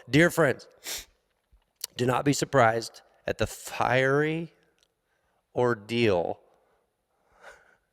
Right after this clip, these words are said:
that has come upon you to test you, as though something strange were happening to you.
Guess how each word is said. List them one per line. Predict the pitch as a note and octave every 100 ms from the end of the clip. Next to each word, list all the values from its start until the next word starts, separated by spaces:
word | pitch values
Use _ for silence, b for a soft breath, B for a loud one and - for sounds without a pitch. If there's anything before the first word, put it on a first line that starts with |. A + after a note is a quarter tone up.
| _ b b b b
that | -
has | B2+ A#2
come | - C3+
upon | C3+ C3 A#2 A#2+
you | A#2 A2+
to | A2+ A2+
test | - A2 - G#2
you, | G2 G2+ B B B B
as | - G#2
though | G2 G2+
something | - C3 B2 C3 B2+
strange | - A#2+ G#2+ G#2 G2
were |
happening | F#2+ G2+ F#2 F#2 F2+
to | E2
you. | F2